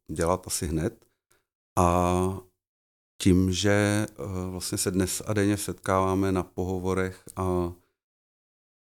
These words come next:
s tím, jak vlastně pořád české gastro funguje, a myslím si, že je to jako poměrně pořád trochu divočina a až mě to jako překvapuje, že se to,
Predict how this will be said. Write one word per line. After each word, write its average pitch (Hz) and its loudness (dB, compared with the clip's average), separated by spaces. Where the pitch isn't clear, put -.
s - -2
tím, 95 4
jak 90 4
vlastně 90 -2
pořád 90 0
české - 0
gastro 90 -2
funguje, 82 0
a 90 -4
myslím 82 -4
si, - -8
že 85 -2
je 82 -2
to 90 -8
jako - -8
poměrně 85 -2
pořád 85 -2
trochu - -6
divočina 85 0
a 92 -4
až - -8
mě 90 -2
to 87 2
jako 85 -4
překvapuje, 92 -4
že 90 -4
se - -6
to, 85 -6